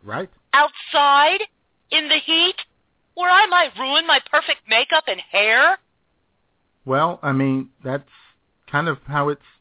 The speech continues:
Speaker 1: traditionally done.
Speaker 2: Well, then, why don't you just go and have Memorial Day with Honey Boo Boo and her redneck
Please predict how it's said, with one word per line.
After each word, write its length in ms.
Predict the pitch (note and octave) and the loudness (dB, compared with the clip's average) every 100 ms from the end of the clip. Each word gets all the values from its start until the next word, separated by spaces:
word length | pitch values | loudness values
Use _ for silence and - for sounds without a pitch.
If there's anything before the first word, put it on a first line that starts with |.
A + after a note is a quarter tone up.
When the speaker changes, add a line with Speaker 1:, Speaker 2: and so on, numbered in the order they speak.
| _ | _
Speaker 1:
traditionally 540 | C#3 B2 A#3 - A#3+ | -6 -2 -4 -4 -6
done. 380 | C#3+ A#2 D#3+ B3+ _ _ _ _ - | -2 -2 -2 -4 _ _ _ _ -4
Speaker 2:
Well, 380 | A3+ G#3 F#3 F3 | 2 4 2 2
then, 280 | F3+ F3 G3+ | 2 2 0
why 180 | D#4 G#4 | 0 2
don't 160 | E4 C#4 | 0 -4
you 100 | C#4+ | -8
just 300 | G#3+ A#3+ - | -8 -10 -8
go 340 | F3 F3 F3+ F#3 | -6 -4 -4 -6
and 100 | F#3+ | -4
have 180 | G#3 A#3 | -4 -4
Memorial 540 | C4 C4+ D4+ F4 B3+ | -8 -6 -4 -4 -6
Day 400 | G3 F#3 F#3 F#3+ G#3+ | -6 -2 0 -2 -4
with 160 | A#3+ - | -8 -2
Honey 320 | C4+ C#4+ C#4 - | 0 0 -4 -8
Boo 260 | B3 D4 C4+ | -6 -6 -4
Boo 280 | F3 F3 G3 | -6 -4 -4
and 120 | F3+ | -2
her 160 | G#3+ A3 | -2 -2
redneck 440 | D3+ A3 A#3 B3 | -2 -2 0 -4